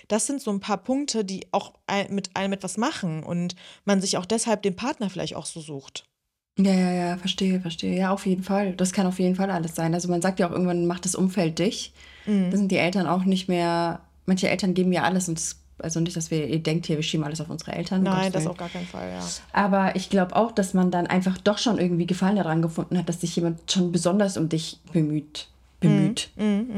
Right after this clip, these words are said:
Speaker 1: mhm.
Speaker 2: Also dich
Speaker 1: Wa-
Speaker 2: einsperrt.
Speaker 1: Mhm.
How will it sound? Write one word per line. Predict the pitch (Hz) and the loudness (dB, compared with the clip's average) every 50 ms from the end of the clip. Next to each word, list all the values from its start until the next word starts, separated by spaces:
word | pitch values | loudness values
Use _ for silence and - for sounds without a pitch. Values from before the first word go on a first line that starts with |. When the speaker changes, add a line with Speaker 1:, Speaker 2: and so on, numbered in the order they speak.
| 202 208 | -2 -2
Speaker 1:
mhm. | 220 269 - - | -2 -4 -6 -2
Speaker 2:
Also | - 160 180 170 | 0 2 4 4
dich | 165 185 190 - | 2 2 2 4
Speaker 1:
Wa- | 226 | 4
Speaker 2:
einsperrt. | 175 170 175 175 - - - - - - - - 180 151 160 160 - - - - - - - - - - | 6 6 4 2 -2 -4 -2 0 0 0 2 2 2 2 2 -2 -4 -8 -10 -18 -20 -20 -20 -18 -10 -4
Speaker 1:
Mhm. | 202 202 202 196 202 220 | -2 0 0 0 -2 -4